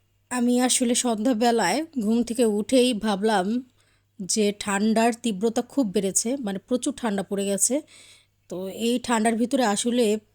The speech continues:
ভাত বা কোনো কিছু খেতেই ভালো লাগে না, মানে খাওয়ার রুচিটাই কাজ করে না।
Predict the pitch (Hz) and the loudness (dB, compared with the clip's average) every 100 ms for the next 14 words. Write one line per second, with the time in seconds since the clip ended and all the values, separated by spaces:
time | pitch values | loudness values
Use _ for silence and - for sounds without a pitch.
0 | _ _ 254 196 202 202 196 196 202 196 | _ _ -8 -4 -2 -2 -2 -4 -4 -2
1 | 240 233 240 220 - 262 254 247 165 185 | -2 -2 -2 -6 0 0 2 -2 -4 -4
2 | 185 175 165 170 - - - - 240 233 | -4 -4 -6 -10 -14 -20 -14 -4 -4 2
3 | 240 226 240 233 240 208 202 196 - 196 | 2 2 2 0 2 2 0 0 -2 -2
4 | 175 196 | -2 -2